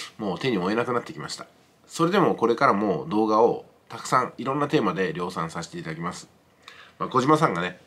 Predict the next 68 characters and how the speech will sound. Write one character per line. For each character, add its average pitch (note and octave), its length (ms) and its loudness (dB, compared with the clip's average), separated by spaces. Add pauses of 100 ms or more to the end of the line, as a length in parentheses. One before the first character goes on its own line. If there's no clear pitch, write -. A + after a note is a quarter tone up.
(340)
あ - 120 -6
れ A#2+ 80 4
を C3 40 4
や C3+ 120 4
っ - 40 -8
た C#3+ 100 0
方 B2+ 60 2
が G#2 80 2
い - 20 2
い F2 40 0
よ、 D#2+ 60 -4
こ G2 120 -4
れ G#2+ 80 2
を A#2 60 6
や A#2 60 2
っ A2+ 60 -8
た - 80 -4
方 A#2 60 4
が F#2 80 0
い E2 60 0
い - 20 -2
よ D2 120 -4
っ - 20 -12
て - 200 -20
い B1 40 -12
う B1+ 60 -16
こ D2+ 80 -16
と、 C#2 200 -12 (380)
一 - 180 -6
つ - 60 -8
一 - 220 -4
つ G2 260 -4
私 F2+ 260 -10
も A2 300 0
そ A#2+ 120 -4
の A2+ 80 0
通 B2+ 180 0
り F#2+ 40 -2
に D#2+ 280 -6
実 F2 180 -10
行 F#2+ 180 -4
し - 80 -10
て F#2+ 80 -6
い F2 60 -6
く F#2 100 -8
所 F2+ 140 -8
存 E2 180 -6
で F2+ 80 -8
す F2+ 140 -12
ん D#2+ 80 -6
で、 F2+ 240 -4
こ - 100 -6
れ A2+ 60 -4
か A#2 100 0
ら A2 80 2
も、 F#2+ 300 -2 (320)
え A#2+ 400 -12
ー、 - 60 -8
厳 A2+ 120 0
し G#2+ 140 -2
い F2+ 200 -4
指 E2 220 -10
摘、 - 580 -20
温 A2+ 100 -4
か G3+ 180 -2
い - 0 -
指 E3+ 100 -6
摘、 D#3+ 320 -12